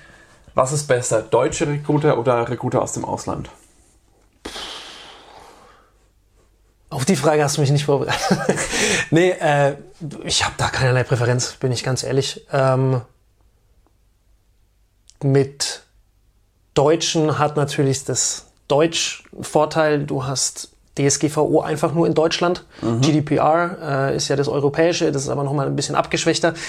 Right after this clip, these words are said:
Speaker 2: Das heißt, da ist vielleicht ein bisschen auch das, das Fingerspitzengefühl für die Thematik ein bisschen mehr da.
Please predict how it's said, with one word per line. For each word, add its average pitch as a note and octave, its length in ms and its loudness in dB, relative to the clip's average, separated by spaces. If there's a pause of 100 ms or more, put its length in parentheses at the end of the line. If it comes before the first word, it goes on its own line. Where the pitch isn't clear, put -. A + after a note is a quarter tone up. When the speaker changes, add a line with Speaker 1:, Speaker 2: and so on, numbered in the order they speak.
(100)
Speaker 2:
Das - 140 -2
heißt, D3 200 2
da D3+ 140 4
ist D#3+ 140 -2
vielleicht D3 320 2
ein D3+ 80 0
bisschen D3 260 0
auch B2+ 100 -2
das, - 400 -2
das - 200 -4
Fingerspitzengefühl E3+ 1000 0 (320)
für - 200 -2
die D#3+ 180 4
Thematik G#3 500 2
ein G3+ 100 4
bisschen G3 300 0
mehr F#3 140 2
da. F3+ 380 0